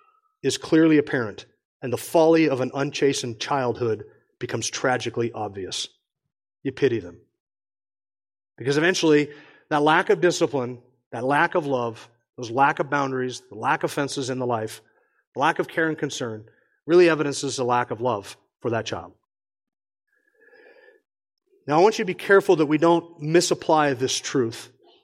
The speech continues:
Because when we say that all who are children will endure affliction as discipline, and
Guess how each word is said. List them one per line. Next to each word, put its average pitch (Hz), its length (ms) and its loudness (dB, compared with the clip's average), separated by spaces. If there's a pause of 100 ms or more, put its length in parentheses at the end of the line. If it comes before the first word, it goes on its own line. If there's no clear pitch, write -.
(1300)
Because 160 240 2
when 170 120 4
we 202 80 4
say 190 340 4
that 151 420 2 (680)
all 196 260 8
who 208 140 6
are 202 80 6
children 160 720 4
will 151 520 4
endure 185 800 6
affliction 185 800 0 (260)
as 143 120 -6
discipline, 139 600 0 (800)
and 160 300 4